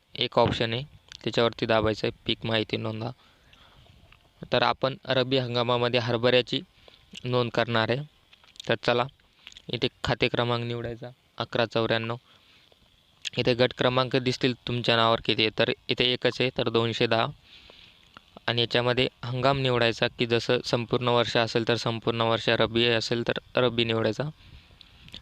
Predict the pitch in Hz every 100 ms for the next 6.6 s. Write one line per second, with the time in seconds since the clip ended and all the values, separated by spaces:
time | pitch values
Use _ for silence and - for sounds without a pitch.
0 | - 117 117 113 - 113 120 123 120 123
1 | 120 120 117 110 107 117 127 - 120 117
2 | 113 117 - 120 - - _ _ _ -
3 | 117 113 123 123 120 123 117 117 120 127
4 | 120 117 120 - 123 - 123 117 113 110
5 | 107 131 151 - - - - - 113 120
6 | 117 117 117 117 117 117